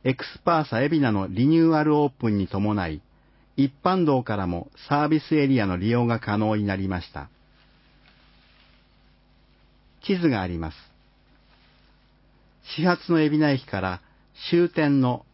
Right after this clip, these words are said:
高齢者生きがい会館までの大まかな地図に、主要な道路や建物が描かれています。既存ルートが青、新ルートがオレンジ色で示されています。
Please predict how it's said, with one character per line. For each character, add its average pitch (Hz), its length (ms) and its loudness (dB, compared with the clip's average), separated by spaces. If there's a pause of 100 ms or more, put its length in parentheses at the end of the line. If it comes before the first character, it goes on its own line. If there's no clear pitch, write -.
(160)
高 170 300 2
齢 160 200 2
者 104 180 -4
生 117 160 -2
き 156 80 -10
が 165 120 2
い 156 100 0
会 143 240 0
館 123 160 -2
ま 107 160 0
で 95 100 -2
の 90 220 -4 (340)
大 151 200 2
ま 156 180 2
か 151 100 0
な 143 140 2
地 131 180 -2
図 107 120 -2
に、 90 220 -4 (640)
主 156 100 2
要 180 260 4
な 170 120 4
道 156 280 2
路 127 80 2
や 101 180 -2
建 139 260 -2
物 151 220 2
が 92 160 0
描 127 220 0
か 151 100 -2
れ 127 120 0
て 95 120 -6
い 87 80 -4
ま 80 140 -6
す。 - 60 -14 (1700)
既 - 160 -2
存 185 200 4
ル 175 180 4
ー - 20 -10
ト 110 100 -2
が 95 200 -4
青、 104 280 -2 (600)
新 175 400 2
ル 170 160 4
ー - 40 -20
ト 117 100 -2
が 98 240 -2
オ 113 120 2
レ 160 140 4
ン 160 80 4
ジ 151 100 0
色 143 200 4
で 135 120 2
示 135 300 0
さ 127 100 0
れ 113 100 0
て 92 140 -8
い 82 80 -4
ま 80 140 -8
す。 - 60 -20